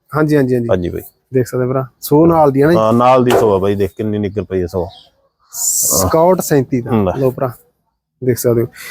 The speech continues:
Speaker 1: ਇੰਜਨ ਭਰਾ ਓਰੀਜਨਲ ਹੀ ਇਹਦਾ?
Speaker 2: ਹਾਂ ਬਾਈ, ਓਰੀਜਨਲ ਆ।
Speaker 1: ਓਰੀਜਨਲ ਇੰਜਨ ਭਰਾ।
Speaker 2: ਸੈਂਤੀ ਦਾ ਗਾ, ਹੁਣ
Speaker 1: ਹਾਂਜੀ।
Speaker 2: ਪਤਾ।
Speaker 1: ਇਸ ਤੋਂ ਕਿੰਨੇ ਟਾਈਮ ਹੋ ਗਏ ਤੁਹਾਡੇ ਕੋਲ? ਸੰਤਾਲੀ ਸਾਲ?
Speaker 2: ਸੰਤਾਲੀ ਸਾਲ ਹੋ ਗਏ ਬਈਆ।
Speaker 1: ਸੰਤਾਲੀ ਸਾਲ ਹੋ ਗਏ ਭਰਾ, ਦੇਖ ਸਕਦੇ ਹੋ। ਪੂਰਾ ਸਾਂਭਿਆ ਹੋਇਆ ਬਈਆਂ ਦਾ ਟਰੈਕਟਰ। ਮੈਂ ਵੀ ਕੋ-, ਆਇਆ ਸੀ ਇੱਧਰ ਲੰਘਦਾ ਸੀ ਤੇ ਮੈਂ ਟਰੈਕਟਰ ਦੇਖ ਕੇ ਰੁਕ ਗਿਆ ਬਈਆਂ ਦਾ,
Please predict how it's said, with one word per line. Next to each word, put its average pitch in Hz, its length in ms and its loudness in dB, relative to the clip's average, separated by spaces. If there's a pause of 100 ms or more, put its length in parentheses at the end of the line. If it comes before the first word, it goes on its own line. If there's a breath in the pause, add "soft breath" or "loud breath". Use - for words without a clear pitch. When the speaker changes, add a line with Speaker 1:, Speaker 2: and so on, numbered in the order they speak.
(160 loud breath)
Speaker 1:
ਇੰਜਨ 190 220 6
ਭਰਾ 220 160 2
ਓਰੀਜਨਲ 214 300 4
ਹੀ 262 60 2
ਇਹਦਾ? 240 140 2
Speaker 2:
ਹਾਂ 135 160 4
ਬਾਈ, 120 140 4
ਓਰੀਜਨਲ 113 280 4
ਆ। 98 140 0 (360)
Speaker 1:
ਓਰੀਜਨਲ 156 300 -2
ਇੰਜਨ 123 260 -2
ਭਰਾ। 127 140 -10
Speaker 2:
ਸੈਂਤੀ 127 100 2
ਦਾ 117 160 4
ਗਾ, 131 140 2 (240)
ਹੁਣ 120 60 0
Speaker 1:
ਹਾਂਜੀ। 104 220 0
Speaker 2:
ਪਤਾ। 151 120 -2 (680 soft breath)
Speaker 1:
ਇਸ 180 160 2
ਤੋਂ 208 140 2 (240)
ਕਿੰਨੇ 208 220 2
ਟਾਈਮ 208 220 2
ਹੋ 214 80 4
ਗਏ 233 80 4
ਤੁਹਾਡੇ 220 140 0
ਕੋਲ? 214 100 2
ਸੰਤਾਲੀ 208 360 2
ਸਾਲ? 247 120 2
Speaker 2:
ਸੰਤਾਲੀ 147 360 4
ਸਾਲ 135 180 2
ਹੋ 92 140 0
ਗਏ 85 80 -4
ਬਈਆ। 85 240 -8
Speaker 1:
ਸੰਤਾਲੀ 139 380 -8
ਸਾਲ 135 220 2
ਹੋ 123 80 -4
ਗਏ 120 80 -6
ਭਰਾ, 143 160 -2
ਦੇਖ 131 160 -4
ਸਕਦੇ 135 220 -6
ਹੋ। 143 80 -6 (500 loud breath)
ਪੂਰਾ 151 200 4
ਸਾਂਭਿਆ 151 360 2
ਹੋਇਆ 165 140 4
ਬਈਆਂ 156 160 4
ਦਾ 156 80 2
ਟਰੈਕਟਰ। 147 320 0 (540)
ਮੈਂ 143 100 2
ਵੀ 180 100 4
ਕੋ-, 160 200 0 (560)
ਆਇਆ 151 200 2
ਸੀ 151 80 2
ਇੱਧਰ 156 180 2
ਲੰਘਦਾ 170 320 4
ਸੀ 165 260 2
ਤੇ 151 140 -8
ਮੈਂ 156 120 0
ਟਰੈਕਟਰ 147 300 -4
ਦੇਖ 143 180 2
ਕੇ 143 120 -4
ਰੁਕ 123 200 0
ਗਿਆ 127 80 0
ਬਈਆਂ 131 220 2
ਦਾ, 135 80 0